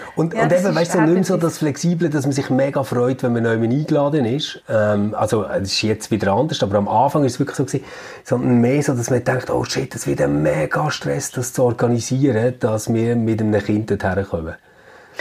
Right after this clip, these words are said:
Speaker 2: Ja, aber es ist so, der Alltag wird komplizierter, ganz klar.
Speaker 1: Ja.
Speaker 2: Also, wenn ich mir jetzt vorstelle, komm, ich gehe schnell auf den Bus und gehe schnell auf Zürich und, und gehe dort etwas posten.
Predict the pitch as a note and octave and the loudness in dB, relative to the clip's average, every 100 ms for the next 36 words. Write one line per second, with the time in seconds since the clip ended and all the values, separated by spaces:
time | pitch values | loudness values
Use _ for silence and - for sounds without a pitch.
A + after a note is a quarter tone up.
0 | - - G2+ G2+ - - - B3+ C#4+ - | -10 -8 -8 -8 -10 -8 0 2 2 -2
1 | - D4+ C#4 - E4 C4+ D#4 - B3+ C4 | -2 2 2 0 -2 -2 -2 0 0 0
2 | A3+ C4 D4+ D4 C#4+ B3 B3+ C#4 C#4 - | 2 0 0 0 0 0 0 0 -2 -16
3 | - - - C4 C4 B3+ B3 A3+ A3 A3+ | -18 -6 0 0 2 -2 -2 -2 -2 -4
4 | F3+ D#3+ - - A#3 B3 - G3+ F#3 F3+ | -6 -6 -6 -2 0 0 -2 0 2 2
5 | F#3 A3 A3 A#3+ - - C#4 C#4 C#4+ C#4+ | 0 0 -2 -4 -6 -4 0 2 4 2
6 | C#4 - D4 E4 - D4 C#4+ - - - | 0 2 2 0 0 2 2 0 -6 -16
7 | - - G#4 - A#3 C#4+ D#4+ D4+ C#4 - | -20 -12 -12 -6 -2 0 0 0 -2 -2
8 | C#4 C4 C4+ C4 B3+ C4 A#3 C#4 D#4+ - | 0 2 2 0 0 -2 -2 0 -2 -2
9 | C#4 C4+ B3+ B3+ B3 A#3+ A#3+ - - _ | 0 0 0 2 0 0 -4 -14 -20 _
10 | _ - B3+ - D4 D#4 D#4+ D#4 - C4 | _ -6 -4 -2 0 0 2 0 0 0
11 | C4 B3 B3 B3 B3 B3 B3 A3+ A3+ - | 0 0 0 2 0 0 0 -2 -4 -6
12 | G#3+ A3 A3+ - - D#3 | -4 -2 -2 -2 -2 -4